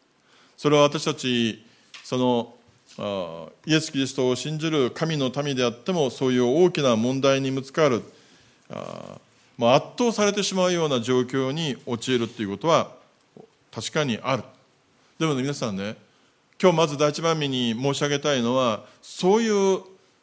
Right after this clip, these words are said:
絶体絶命の危機に陥っ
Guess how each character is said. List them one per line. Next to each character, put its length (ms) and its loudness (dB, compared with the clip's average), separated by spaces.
絶 220 2
体 220 2
絶 300 -4
命 300 0
の 440 -2
危 180 -12
機 120 -2
に 160 0
陥 320 -2
っ 60 -4